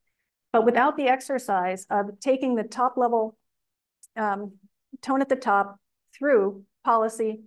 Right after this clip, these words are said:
process, and procedure, you cannot make the determination. So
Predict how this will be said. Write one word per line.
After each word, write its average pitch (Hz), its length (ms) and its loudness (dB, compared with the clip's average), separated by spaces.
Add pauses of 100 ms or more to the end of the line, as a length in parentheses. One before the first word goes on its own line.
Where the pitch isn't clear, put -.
(140)
process, 208 600 0
and 196 100 -6
procedure, 214 480 -2
you 220 120 -6
cannot 262 480 -4
make 226 160 -2
the 208 40 4
determination. 214 840 -4 (440)
So 220 520 2